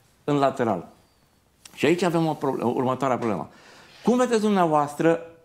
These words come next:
dorința aceasta pur și simplu omenească de a-ți asigura traiul de mâine cu alocarea timpului? Pentru că, într-adevăr, dacă urmezi pașii pe care compania ți, ți aduce, automat, ă,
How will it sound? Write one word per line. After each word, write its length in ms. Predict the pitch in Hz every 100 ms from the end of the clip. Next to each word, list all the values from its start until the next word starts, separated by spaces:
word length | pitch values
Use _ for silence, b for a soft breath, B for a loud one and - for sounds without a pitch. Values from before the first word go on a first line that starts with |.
| _ _ _
dorința 500 | - 123 156 214 214
aceasta 360 | 180 175 170 156
pur 180 | - 185
și 40 |
simplu 180 | 196 180
omenească 840 | - 165 160 151 156 147 - -
de 180 | 107 139
a-ți 140 | 127
asigura 440 | 127 127 113 123 143
traiul 300 | 135 143 113
de 80 |
mâine 560 | 113 127 147 180 202 - b b b b b
cu 140 | -
alocarea 1000 | 175 160 147 - 214 233 147 127 - - -
timpului? 340 | 160 135 127
Pentru 200 | 131 127
că, 80 | 135
într-adevăr, 420 | 127 131 143 160
dacă 320 | 123 117 117 104 B B
urmezi 440 | 117 117 165 170
pașii 340 | - 165 165
pe 100 | -
care 160 | 120 113
compania 480 | 110 110 113 143 127
ți, 260 | - 117 107 B B B
ți 120 | -
aduce, 420 | 110 156 165 151 -
automat, 680 | 147 151 135 131 139 135 - b b b b b _ _ -
ă, 340 | 110 107 101